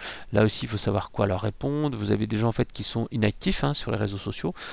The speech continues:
Il y a pas mal de gens qui, qui bougeront jamais. Il faut trouver des contenus qui vont leur permettre de réagir. Comme je disais, ça peut être un contenu événementiel, hein,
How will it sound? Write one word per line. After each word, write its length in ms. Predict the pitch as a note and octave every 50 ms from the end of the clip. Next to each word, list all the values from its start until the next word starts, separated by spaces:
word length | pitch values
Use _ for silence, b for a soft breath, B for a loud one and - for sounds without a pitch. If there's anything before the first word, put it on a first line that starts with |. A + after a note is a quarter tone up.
| B B B B
Il 40 |
y 20 | -
a 20 | F#2+
pas 140 | - A2+
mal 120 | A2+ A#2+ A#2
de 100 | A2+ A2+
gens 140 | A2 C3 C#3
qui, 320 | - - - G#2 G2+ G2
qui 180 | F#2+ - - G#2
bougeront 340 | G#2 A2+ G#2+ G2+ G#2+ G#2+
jamais. 240 | G2 G2+ G#2+ C3 E3+
Il 40 | F#3
faut 320 | - - - A2 A#2+ - - -
trouver 280 | - - D3 C3+ D3+ D3+
des 120 | B2 A2
contenus 380 | - - A2 - - - F#3 G#3
qui 120 | - -
vont 360 | - G#2+ A#2 A#2+ C3 C#3 C#3+ A#2+
leur 120 | - -
permettre 300 | - A2+ G#2+ A2+ A#2+ A2+
de 80 | A2 G#2+
réagir. 440 | F#2 F#2+ G2 F#2+ F#2+ G#2+ C3 D3+ D#3 B B B B B B B B
Comme 160 | - A2 G2
je 60 | F#2+
disais, 160 | F#2+ A#2+ C3+
ça 180 | C3+ - - -
peut 100 | - -
être 80 | - -
un 40 |
contenu 360 | G#2 - - G#2+ G#2 A2+ A2+ A2
événementiel, 680 | A2 G2+ G#2 G2+ G2 G2+ G2 F#2+ - - D3+ D#3+ C#3+
hein, 140 | B2+ C3+ C#3+